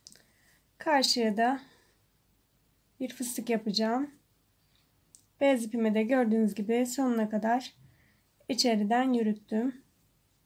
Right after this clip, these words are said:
Üçünü birden topladım. Bir tane zincir çektim. Bu şekilde. Şimdi sıramızı bitirdik. Bir üst sıraya geçeceğiz.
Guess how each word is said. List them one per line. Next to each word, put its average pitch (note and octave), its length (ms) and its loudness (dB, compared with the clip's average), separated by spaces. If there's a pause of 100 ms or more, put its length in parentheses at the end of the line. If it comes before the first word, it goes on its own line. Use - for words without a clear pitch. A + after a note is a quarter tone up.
(2500)
Üçünü C4 380 0
birden A3 440 2
topladım. C#4+ 800 0 (1200)
Bir D4+ 220 2
tane B3 400 2
zincir A3 360 0
çektim. G#3+ 500 0 (240)
Bu A#3+ 100 -2
şekilde. G#3 480 -4
Şimdi C#4 260 2
sıramızı C4+ 500 2
bitirdik. B3+ 560 -4
Bir C#4+ 200 0
üst A3+ 220 -4
sıraya C4 280 -2
geçeceğiz. C4+ 600 -4